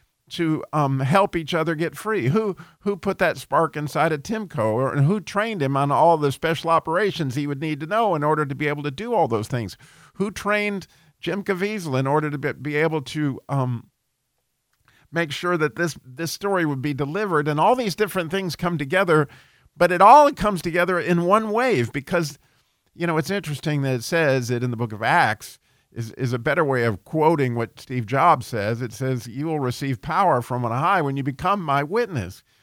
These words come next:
A-, and it's simply, you know, the interesting thing that, that, that we learn even from the beginning of Genesis was they,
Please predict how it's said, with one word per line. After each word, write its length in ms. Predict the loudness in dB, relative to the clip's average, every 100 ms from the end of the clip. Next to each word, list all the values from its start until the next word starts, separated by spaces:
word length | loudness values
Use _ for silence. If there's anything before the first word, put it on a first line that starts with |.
| _ _ _ -6
A-, 220 | -4 -2
and 160 | -2 -2
it's 200 | -4 -6
simply, 540 | -8 -2 0 0 -4 -8
you 180 | -4
know, 220 | 0 0 0
the 160 | -4
interesting 480 | -6 -6 -8 -6 -6
thing 300 | -2 -2 -2
that, 200 | -4 -4
that, 200 | -10 -8
that 180 | -8 -4
we 140 | -4
learn 380 | -2 0 0 -2
even 380 | -4 -4 -4 -4
from 200 | -2 -2
the 80 | -2
beginning 440 | -6 -4 -4 -4
of 80 | -4
Genesis 600 | -4 -4 -4 -6 -6 -6
was 180 | -6 -2
they, 220 | -4